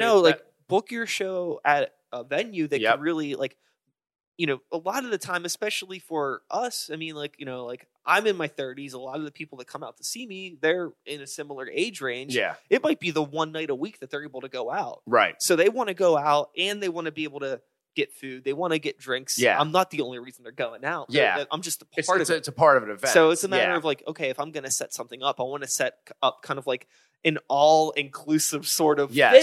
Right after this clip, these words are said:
Speaker 1: thing where everybody can get what they need at this one place.
Speaker 2: Yeah. That's like, I, I've, you know, I'm in my, I'm thirty-three now. I've kind of moved past the, "Hey, we're throwing a rager, everybody's drinking six kegs of P B R."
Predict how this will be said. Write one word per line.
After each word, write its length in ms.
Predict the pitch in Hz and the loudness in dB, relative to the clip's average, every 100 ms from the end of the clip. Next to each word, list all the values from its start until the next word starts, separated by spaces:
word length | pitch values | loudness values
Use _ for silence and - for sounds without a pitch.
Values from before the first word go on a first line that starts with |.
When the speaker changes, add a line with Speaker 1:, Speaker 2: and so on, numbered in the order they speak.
| 277 | 8
Speaker 1:
thing 100 | 208 | 2
where 280 | 165 156 127 _ _ | 2 2 0 _ _
everybody 460 | 170 170 175 175 160 | 0 0 0 0 0
can 180 | 160 147 | -6 -8
get 180 | 180 | -8
what 140 | 156 156 | -8 -8
they 120 | 143 | -10
need 400 | 135 170 165 143 - | -10 -12 -12 -14 -12
at 180 | - - | -12 -10
this 200 | 139 - | -8 -4
one 200 | 139 131 | -4 -6
place. 640 | - - 156 117 - - - | -10 -10 -8 -6 -8 -10 -4
Speaker 2:
Yeah. 320 | 101 87 62 - _ | -2 -2 -4 -12 _
That's 140 | 117 131 | -6 -4
like, 120 | 135 | 0
I, 340 | 135 131 127 139 | 2 2 2 0
I've, 240 | 117 - | -2 -6
you 120 | 147 | -4
know, 240 | 127 113 113 | -2 -2 -2
I'm 160 | 131 | -2
in 80 | 123 | -2
my, 80 | 117 | -4
I'm 140 | 117 107 | -6 -4
thirty-three 500 | 123 110 - 101 95 | -4 -4 -4 -6 -4
now. 260 | 87 85 - _ _ _ - | -4 -4 -8 _ _ _ 0
I've 260 | 113 - | 0 0
kind 560 | - - 123 120 117 110 | -8 -2 0 0 -2 -4
of 220 | 113 98 | -8 -10
moved 300 | 113 117 - | -8 -8 -8
past 460 | - 117 110 104 - | 0 2 2 0 -6
the, 140 | 107 101 | -8 -8
"Hey, 580 | 117 113 107 104 98 - _ _ _ - | -4 -4 -2 -4 -4 -8 _ _ _ -4
we're 200 | 120 117 | -2 -2
throwing 320 | 127 120 110 | -2 -2 -2
a 40 | |
rager, 340 | 107 110 104 107 | -4 -4 -6 -8
everybody's 380 | 104 101 101 | -10 -10 -10
drinking 460 | - 110 107 107 101 _ _ _ | -8 -8 -8 -10 -16 _ _ _
six 340 | - - 120 - | -6 -4 -4 -4
kegs 320 | 120 104 - | -2 -4 -6
of 80 | - | -10
P 160 | 113 | -8
B 160 | 98 101 | -6 -2
R." 460 | 98 92 85 80 | 0 0 0 -4